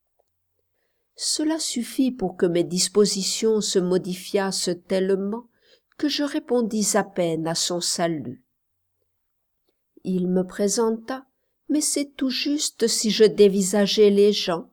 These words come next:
un monsieur et une dame, qui, du reste, partirent peu d'instants après mon entrée. Je n'en cachai point ma satisfaction,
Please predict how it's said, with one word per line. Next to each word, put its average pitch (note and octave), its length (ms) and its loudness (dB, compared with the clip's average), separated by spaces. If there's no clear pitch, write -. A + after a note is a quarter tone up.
un D4 100 0
monsieur C#4+ 500 0
et C4+ 60 2
une A3+ 300 4
dame, F#3+ 560 0
qui, C4+ 280 0
du F#3 160 4
reste, A3+ 640 -2
partirent C#4 720 -2
peu G3+ 160 4
d'instants F3+ 680 0
après E3+ 340 -2
mon E3+ 240 2
entrée. F3 720 -4
Je - 180 -6
n'en D#4 200 0
cachai D#4 340 -4
point A#3 300 2
ma A3 180 0
satisfaction, F#3 1080 -4